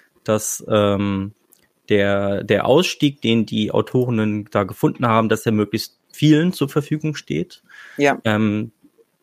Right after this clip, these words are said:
Speaker 1: und da geht's eben auch genau viel um diese, ähm, also das, das vermengt sich sehr stark. Der Begriff wird genutzt auch im Feuilleton von Autorinnen, die dann beschreiben, wie sie irgendwie die Toilette auf der Uni nicht gefunden haben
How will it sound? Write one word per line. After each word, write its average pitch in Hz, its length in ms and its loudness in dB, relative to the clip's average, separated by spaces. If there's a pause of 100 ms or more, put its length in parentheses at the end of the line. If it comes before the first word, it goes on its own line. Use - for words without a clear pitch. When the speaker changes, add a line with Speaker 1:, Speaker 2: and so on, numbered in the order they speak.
(320)
Speaker 1:
und 113 100 0
da 117 60 4
geht's 123 200 -2
eben 120 260 0
auch - 160 -12
genau 117 440 0 (140)
viel 131 300 0
um 117 180 -2
diese, 110 600 2 (640)
ähm, 98 320 -6
also 107 160 -6
das, - 260 -6
das 113 240 -4
vermengt 127 340 2
sich 131 120 -4
sehr 120 140 4
stark. 117 280 0
Der 117 80 0
Begriff 110 380 0
wird 127 120 -10
genutzt 110 380 -4
auch 117 160 2
im 120 100 -2
Feuilleton 117 440 2
von 117 160 -4
Autorinnen, 110 500 -2
die 104 100 -2
dann 104 200 0
beschreiben, 107 580 0
wie 113 80 -2
sie 110 180 -4
irgendwie 110 220 -4
die - 160 -20
Toilette 110 320 0
auf - 140 -2
der - 100 0
Uni 123 200 0
nicht 113 200 0
gefunden 110 540 -6
haben 101 520 -2